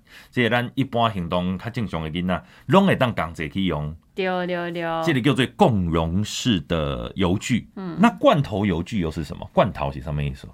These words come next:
Speaker 2: 其实咱讲罐头啊，
Speaker 1: 嘿。
Speaker 2: 其实阮定义的罐头其实是讲，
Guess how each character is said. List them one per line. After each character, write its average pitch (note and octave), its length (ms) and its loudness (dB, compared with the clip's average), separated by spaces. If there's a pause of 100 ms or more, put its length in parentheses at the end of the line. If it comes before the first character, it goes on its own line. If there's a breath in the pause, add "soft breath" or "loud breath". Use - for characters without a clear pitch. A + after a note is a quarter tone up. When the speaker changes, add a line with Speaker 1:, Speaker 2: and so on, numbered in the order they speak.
(300)
Speaker 2:
其 C4+ 80 2
实 E4+ 180 6
咱 C#4+ 220 4
讲 C#4 200 6
罐 G#3+ 260 10
头 E3+ 140 -4
啊， D3+ 220 0
Speaker 1:
嘿。 F3+ 80 -4
Speaker 2:
其 F#3 60 0
实 B3+ 80 2
阮 C4 540 4 (100)
定 B3 240 2
义 F#3 140 2
的 F#3 80 6
罐 G3+ 200 4
头 F3+ 200 0
其 D#3+ 200 -4
实 G#3 60 -6
是 D3+ 80 -6
讲， E3 340 0